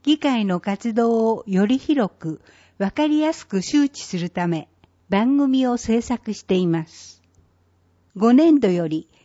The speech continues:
市民の声を聞き、議会がそれに応える、井上咲楽の作作、宇都宮市議会にリニューアルしました。六月の第一回目の放送では、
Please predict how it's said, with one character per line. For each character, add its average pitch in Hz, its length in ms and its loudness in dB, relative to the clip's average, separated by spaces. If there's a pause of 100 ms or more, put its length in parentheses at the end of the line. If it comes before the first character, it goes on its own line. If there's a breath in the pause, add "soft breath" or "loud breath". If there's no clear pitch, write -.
市 302 220 2
民 285 240 6
の 175 140 2
声 262 340 2
を 156 80 -2
聞 - 260 -20
き、 160 220 -8 (640)
議 233 140 0
会 196 300 0
が 175 220 -4
そ 202 180 -4
れ 240 160 0
に 262 200 4
応 240 100 -2 (120)
え 202 200 -2
る、 151 240 -10 (480 soft breath)
井 208 120 2
上 294 380 4
咲 277 280 -4
楽 180 160 0
の 160 100 0
作 - 300 -10
作、 - 440 -8 (420 soft breath)
宇 214 100 -2
都 294 300 2
宮 285 280 2
市 262 200 0
議 302 160 4
会 170 300 -2
に 160 200 -4 (260 soft breath)
リ 220 180 4
ニ 302 120 6
ュ 359 160 4
ー 294 40 6
ア 214 80 2
ル 175 120 -2
し - 160 -4
ま 165 100 2
し - 160 -16
た。 - 140 -14 (1400)
六 220 300 0
月 262 300 -2
の 180 260 -2 (300 soft breath)
第 240 440 -2
一 - 140 -6 (100)
回 311 260 4
目 311 140 4
の 190 160 0
放 202 240 0
送 233 320 0
で 214 160 -2
は、 156 200 -6